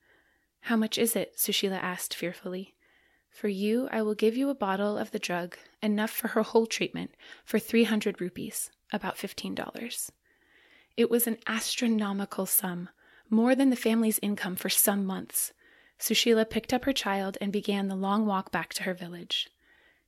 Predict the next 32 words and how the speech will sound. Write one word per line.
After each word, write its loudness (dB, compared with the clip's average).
Even 2
if, -4
by -6
some 2
miracle, -4
they -2
could -2
buy 2
the 0
medicine, -6
there 2
was 6
no 8
way 4
that -2
Sushila 2
and 2
the 0
child -2
could -2
travel 2
these 0
long 2
miles 0
to 0
the -4
health 0
center -4
for -2
twenty -4
consecutive -6
days. -4